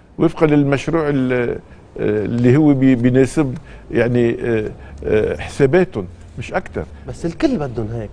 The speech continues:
Speaker 2: مش بس، آه، ثمانية
Speaker 1: لا،
Speaker 2: آذار.
Speaker 1: لا، أنا بصراحة بعتقد إنه،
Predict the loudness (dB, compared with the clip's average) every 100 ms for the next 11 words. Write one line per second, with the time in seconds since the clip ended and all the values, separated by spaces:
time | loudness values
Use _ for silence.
0 | -14 -6 -6 -6 -10 -10 -10 -10 -12 -14
1 | -8 0 2 4 6 4 2 -8 -20 -6
2 | 0 0 0 -4 -2 -2 -2 -4 -2 -2
3 | -2 -4 -4 -4 -2 -2 -4 -4 -2 0
4 | -2